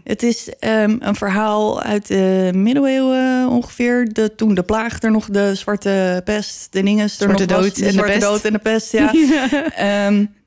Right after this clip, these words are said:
Speaker 1: en dan, ehm, ja, wordt je vader vermoord en dan
Speaker 2: Oh.
Speaker 1: ga je met je broer en je moeder wordt meegenomen. Dan ga je met je broertje. Je broertje heeft een speciale gave en je moet je broertje beschermen. En ondertussen maak je dan vrienden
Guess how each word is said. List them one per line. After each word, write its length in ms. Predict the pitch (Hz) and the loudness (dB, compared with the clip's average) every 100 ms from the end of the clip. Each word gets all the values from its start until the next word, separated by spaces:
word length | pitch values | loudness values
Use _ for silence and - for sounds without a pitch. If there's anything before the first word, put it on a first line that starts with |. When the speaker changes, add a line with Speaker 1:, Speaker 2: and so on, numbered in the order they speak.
| _ _ | _ _
Speaker 1:
en 280 | - 208 208 | -2 2 2
dan, 500 | 202 202 196 202 220 | 2 2 2 0 -2
ehm, 520 | - 196 190 190 190 190 - _ _ _ | -4 -2 -2 -2 -2 -6 -12 _ _ _
ja, 260 | 196 - _ _ | -8 -8 _ _
wordt 280 | 185 190 190 | -2 -2 -2
je 80 | |
vader 340 | 180 208 220 202 | -2 -2 0 0
vermoord 580 | 202 202 220 220 220 - | 2 2 2 2 -2 -2
en 160 | 190 | 0
dan 300 | 185 185 180 - | 0 0 -2 -2
Speaker 2:
Oh. 120 | 226 | 0
Speaker 1:
ga 100 | 208 | 0
je 120 | 196 | 2
met 120 | 196 190 | 0 0
je 80 | |
broer 220 | 180 208 - | 0 0 2
en 100 | 185 | 0
je 80 | 185 | 2
moeder 280 | 196 220 | 4 2
wordt 160 | 190 185 | 0 0
meegenomen. 560 | 190 214 - 190 190 190 | 0 0 0 0 2 0
Dan 100 | 190 | -2
ga 100 | 185 | -2
je 80 | |
met 160 | 180 180 | 0 -2
je 60 | 175 | 0
broertje. 460 | 202 214 - 190 | 2 2 0 -2
Je 80 | 180 | 0
broertje 360 | 180 202 196 185 | 2 0 0 -2
heeft 300 | 180 180 175 | 0 -2 -2
een 100 | 180 | -4
speciale 460 | - 190 180 175 | -4 -4 -2 -2
gave 480 | 165 190 214 254 294 - - - - | -2 -2 -2 -2 -4 -6 -20 -20 -16
en 100 | - | -2
je 60 | 190 | 2
moet 200 | 208 196 | 2 2
je 60 | 185 | 0
broertje 420 | 214 208 196 170 | 0 0 -2 -4
beschermen. 640 | 165 160 160 147 156 147 - _ _ _ | -4 -6 -4 -2 0 -2 -6 _ _ _
En 100 | 190 | -2
ondertussen 480 | 180 190 180 202 - | 2 2 0 -2 -2
maak 120 | 190 | -4
je 80 | 180 | -2
dan 160 | 175 170 | -2 0
vrienden 460 | 208 208 190 185 | 2 2 4 2